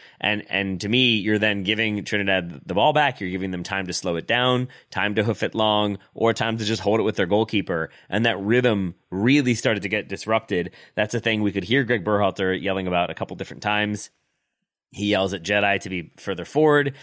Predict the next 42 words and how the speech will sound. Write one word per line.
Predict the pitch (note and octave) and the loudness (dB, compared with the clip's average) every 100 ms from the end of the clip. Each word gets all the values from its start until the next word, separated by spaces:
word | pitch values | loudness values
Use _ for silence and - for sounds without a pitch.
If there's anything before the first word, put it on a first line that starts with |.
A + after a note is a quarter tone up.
| - | -8
He | G#2+ | 0
yells | G2+ F#2+ | 0 0
at | F#2 | -4
Kevin | G2 F2+ | -6 -4
Paredes | G2 G2+ G2+ - | 0 0 0 -2
to | |
be | E2+ E2+ | -6 0
wider. | F#2+ G#2+ A#2+ C3 C#3 - - | 2 2 2 0 -2 -16 -4
There's | G#2 | 0
also | D3+ D#3 | 2 2
a | D3+ | 0
strange | C#3 D3 A#2+ | 2 2 2
moment, | B2+ A#2 A2 | 2 2 0
I | |
texted | - A#2+ - G#2 | 0 -4 -4 0
you | G#2+ | 4
about | G2 F2+ | 4 2
this | G#2 - | -2 -2
one, | F#2+ F2 - - - _ | -4 -4 -8 -20 -20 _
when | E2 A#2 A2+ G#2+ - | 2 2 2 0 -2
Reem | G#2+ C#3+ D#3 | 2 2 4
comes | C#3+ A2+ | 2 4
over | B2 G#2+ G2+ G2 | 4 4 4 4
and | G2+ G2 | 0 0
there's | G#2 | 0
a | G2 | 0
conversation | A#2+ G#2+ G#2 A2+ A2 G2+ | -2 -2 -2 -2 0 -4
with | F2 | -2
Jedi, | G#2 G#2 G2+ | 0 2 2
Reem, | F#2 G2 F#2+ - | 0 -2 -2 -4
and | F#2 | -4
Berhalter, | G#2 G2 F#2 F#2 | 0 2 2 0
where | F#2 | -2
you | A2 A#2 | 0 -2
clearly | - F3+ G#3+ F#3 E3+ D#3 | 0 2 4 4 2 0
hear | B2 C3+ | 0 2
Reem | A#2+ A#2+ A2+ | 4 2 2
say, | - B2 F#2+ | 2 2 2
"He | E2+ G3 | 0 2
knows, | F#3+ A#3+ C3 - | 6 6 4 0
he | - - G3+ | -6 0 4
knows." | G3+ A3+ G2 D#2+ - | 6 6 2 -2 -6